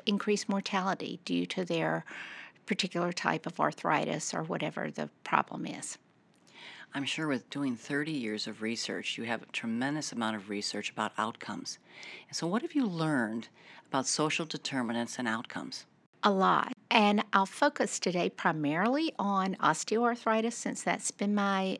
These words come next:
Speaker 1: most recent area. Uh, but we've noted that in African Americans compared to Caucasians, they're more likely to have knee osteoarthritis and to have s-, more severe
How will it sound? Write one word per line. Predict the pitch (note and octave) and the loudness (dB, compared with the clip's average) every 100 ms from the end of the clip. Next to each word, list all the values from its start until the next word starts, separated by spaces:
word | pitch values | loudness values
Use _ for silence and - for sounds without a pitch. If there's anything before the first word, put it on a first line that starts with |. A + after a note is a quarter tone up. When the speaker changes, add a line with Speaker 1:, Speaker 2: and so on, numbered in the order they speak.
| - | -2
Speaker 1:
most | F3+ E3+ - | 2 2 2
recent | - F#3+ A3 | -2 0 0
area. | G3+ G3+ G#3 G#3+ A3+ - - - - - - - | 0 0 2 0 -2 -6 -6 -6 -4 -6 -6 0
Uh, | G#3+ G3+ F#3+ F#3+ | 4 6 6 4
but | - A3 | 2 4
we've | G#3+ A#3 B3 | 6 6 6
noted | A3+ F#3+ F#3 G3 F#3+ G3 | 4 6 4 2 0 0
that | F#3 F3 | 0 0
in | - F#3 F#3+ G3 | 0 0 2 2
African | - F#3 - - G3 | 2 0 0 -2 0
Americans | F#3 D#3+ D#3+ - F#3+ F#3+ - | 0 0 -2 -4 -6 -6 -6
compared | - F3+ F3+ F3 | -6 -2 -2 -2
to | - | -4
Caucasians, | - E3+ - E3 D#3+ - F#3 G#3+ - - - - - - | -2 -2 0 -2 -2 -2 -2 -2 -6 -14 -12 -10 -10 2
they're | G3+ | 4
more | F3 F3 F#3 | 4 4 2
likely | F3+ D#3+ E3+ - F#3 | 4 2 0 -4 -4
to | F3+ F3 | -2 -4
have | D#3+ - F3 E3+ A3 - - - - - - | -2 0 2 4 0 -4 -18 -20 -18 -10 4
knee | F#3+ F3+ E3 | 6 6 4
osteoarthritis | C#3+ - F3+ E3 E3 - E3 D3+ D#3+ F3+ - _ | 2 0 0 0 -2 0 0 0 -2 -6 -8 _
and | F#3 F3 | -2 0
to | |
have | E3 - F#3 E3+ | -2 0 2 2
s-, | - - F#3 | -2 -4 0
more | F#3 F#3+ | 2 4
severe | F3+ G#3 F3+ F3 E3 | 2 0 2 2 2